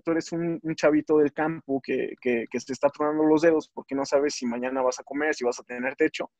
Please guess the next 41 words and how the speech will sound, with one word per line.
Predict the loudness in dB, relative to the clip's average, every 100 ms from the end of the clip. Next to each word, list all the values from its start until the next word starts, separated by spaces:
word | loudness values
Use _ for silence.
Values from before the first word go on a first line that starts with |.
| -20 -18 -16 -18 _
Mientras | 0 2 4 4 4
una | 6 4
persona | 2 2 0 0 -2
que, | -6 -6
que | -4
tiene | 0 0
acceso, | 2 0 2 2 2 2 -4 -4
por | -4
ejemplo, | -2 4 4
al | 4
itam, | 2 -2 -2
es | -2
una | -4
persona | -2 -4 -2 -6
que | -4
en | -6
su | -4 0
vida | 4 4
se | 2
va | -2
a | 0
preocupar | -4 -6 -8 0 0
si | 2
va | -2
a | 0
tener | -4 -6
que | -8 -12
comer | -8 -4 0 0 -2 -20 -20 -18
o, | -2 2 2 0 -8 _
o | -6 -6
su | 0
vivienda, | 4 6 6 6 4
¿no? | 4 2 0 _ 4
Él | 6 6
sí | 2 0 0 0 4
va | 4
a |
ser | 6 4
el | 4
análogo | 2 2 4 4 2 0
de, | -2 -4